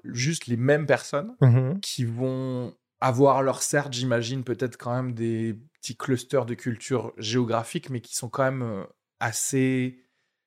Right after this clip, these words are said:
Speaker 1: communes. Et en fait, c'est vrai. Est-ce que j'ai pas un peu la même culture qu'un gars qui vit, j'en sais rien, à Boston ? Tu vois ce que je veux dire ? On est extrêmement éloignés. Alors oui, on a une dif-,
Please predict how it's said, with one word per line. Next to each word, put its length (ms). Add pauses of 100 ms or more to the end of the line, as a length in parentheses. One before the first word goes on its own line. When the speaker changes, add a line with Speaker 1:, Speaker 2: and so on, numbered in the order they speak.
(260)
Speaker 1:
communes. 380
Et 120
en 60
fait, 180
c'est 180
vrai. 300 (120)
Est-ce 180
que 100
j'ai 120
pas 220
un 120
peu 280
la 140
même 220
culture 440
qu'un 180
gars 200
qui 180
vit, 180
j'en 100
sais 140
rien, 140
à 60
Boston ? 500 (160)
Tu 120
vois 100
ce 100
que 100
je 80
veux 60
dire ? 220
On 100
est 220
extrêmement 680
éloignés. 680
Alors 300
oui, 220
on 100
a 60
une 200
dif-, 320